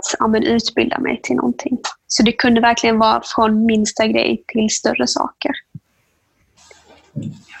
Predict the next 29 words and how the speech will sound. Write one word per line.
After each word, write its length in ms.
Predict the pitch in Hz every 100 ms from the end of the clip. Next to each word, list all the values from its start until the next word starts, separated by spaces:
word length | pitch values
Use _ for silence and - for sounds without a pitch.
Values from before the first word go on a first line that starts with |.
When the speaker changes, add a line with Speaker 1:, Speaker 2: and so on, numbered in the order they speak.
| -
Speaker 2:
förstår. 520 | 170 - 180 170 170
Gud, 180 | 185 175
det, 160 | 175 170
jag 320 | 170 180 180
märker 340 | 202 208 208
verkligen 460 | 170 165 - 160 160
hur 600 | 156 165 165 160 156 - _ _ _ _ _ _ _ _ _ _ _ _ -
jävla 560 | 185 180 160 165 160
stark 460 | 151 202 247 208 -
du 60 | 180
är, 140 | 185
<laughs> 140 | 196 202
rent 200 | 208 208
ut 140 | 208
sagt, 200 | 175 170
som 360 | 196 165 175 160
du 60 |
har 220 | 180 180
kommit 380 | 233 208 214 247
dit 220 | 208 196
idag. 520 | 180 180 190 220 180 180
Jag 120 | 185
blir 400 | 196 190 190 196 - 330 - - -
Speaker 1:
Ja. 220 | 311 294 294
Speaker 2:
väldigt 380 | 196 196 196 202
berörd 300 | 202 196 190
av 80 |
din 140 | 185 185
historia. 760 | 185 - 233 208 202 208 202